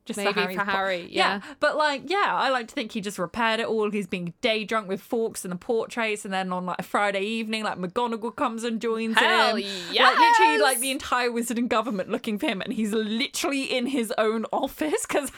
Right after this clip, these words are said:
Speaker 1: how are they gonna know?
Speaker 2: How are they gonna know? Why would they check there? They've already seen it, but yeah.
Speaker 1: Yeah. Phineas appears and wants the gossip like the true homosexual he is.
Speaker 2: He's like, "What's the vibe,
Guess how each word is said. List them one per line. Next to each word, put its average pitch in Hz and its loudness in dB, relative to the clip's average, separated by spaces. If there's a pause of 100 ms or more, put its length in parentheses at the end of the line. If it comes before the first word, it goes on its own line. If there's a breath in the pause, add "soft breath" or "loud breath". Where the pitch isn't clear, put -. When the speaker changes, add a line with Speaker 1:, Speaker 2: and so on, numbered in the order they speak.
Speaker 1:
how 214 0
are 214 2
they 220 0
gonna 254 -2
know? 349 -2
Speaker 2:
How 196 -2
are 214 -2
they 240 -2
gonna 262 -4
know? 240 -2
Why 226 0
would 415 -8
they 440 0
check - -6
there? 247 -4
They've 220 -8
already 330 -2
seen 381 -4
it, 202 -2
but 214 -2
yeah. 175 -2
Speaker 1:
Yeah. 453 2 (200)
Phineas 294 -4
appears 190 -2
and 196 -2
wants 226 -4
the 240 -4
gossip 254 -2
like 180 -2
the 190 -6
true 285 -4
homosexual 226 -4
he 185 -12
is. 143 -8
Speaker 2:
He's 220 -6
like, - -6
"What's 262 -8
the - -20
vibe, 233 -2